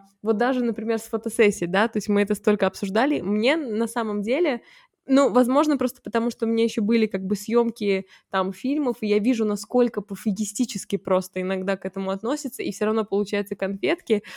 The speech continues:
И поэтому, когда ты писала, например: "А что мы наденем? А как это будет?" И я такая думаю: "Боже, Маляка, импровизация!" <laughs> Просто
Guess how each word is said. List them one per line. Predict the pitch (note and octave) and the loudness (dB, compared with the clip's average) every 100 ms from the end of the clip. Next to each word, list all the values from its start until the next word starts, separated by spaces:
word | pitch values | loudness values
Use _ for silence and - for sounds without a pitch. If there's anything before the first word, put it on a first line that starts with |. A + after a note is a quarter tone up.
| - - D4+ - | -18 -14 -10 -6
И | |
поэтому, | A3 B3 B3 B3 | 2 4 4 2
когда | A3+ A3 | 2 0
ты | A3+ G#3+ | 0 -2
писала, | A3+ A3+ A#3 G#3+ | -4 0 2 2
например: | G#3 G3+ G3+ G3+ G3 - - - | 0 0 0 2 0 -4 -12 -8
"А | |
что | G#3 - | 0 6
мы | C#4 | 8
наденем? | D4+ D4+ C4+ A#3+ A3 G#3+ - - | 8 8 8 6 4 -2 -8 -6
А | G#3 | -4
как | - C#4 | 0 2
это | E4 D#4+ | 2 0
будет?" | C4 D4 B3 G#3+ - | 2 2 2 -2 -2
И | |
я | B3 | -2
такая | C4 B3 A#3+ | -2 -4 -4
думаю: | B3 A#3+ | -4 0
"Боже, | D4 C#4 A#3+ | 4 4 4
Маляка, | A#3 C4 B3+ | 0 0 0
импровизация!" | A3 - C#4+ C4 C#4 C#4 B3+ A#3+ G#3 A3 C#4 D4+ - C#4 C4 A#3+ A#3 | -2 2 0 4 4 4 2 -2 0 4 4 4 0 -4 2 6 10
<laughs> | E4+ - - - | 10 6 -4 2
Просто | - F4+ - - | 6 6 4 2